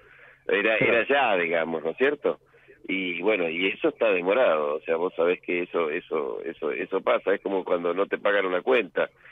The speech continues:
Speaker 1: o sea, vos esperabas que te pagaran hoy y resulta que,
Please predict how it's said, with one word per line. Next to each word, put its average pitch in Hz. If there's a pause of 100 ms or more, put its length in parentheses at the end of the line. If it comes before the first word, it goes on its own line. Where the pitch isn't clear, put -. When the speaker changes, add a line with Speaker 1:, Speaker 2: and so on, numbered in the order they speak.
(200)
Speaker 1:
o -
sea, 87
vos 98
esperabas 101
que 95
te 90
pagaran 98
hoy 113 (380)
y 85
resulta 90
que, 82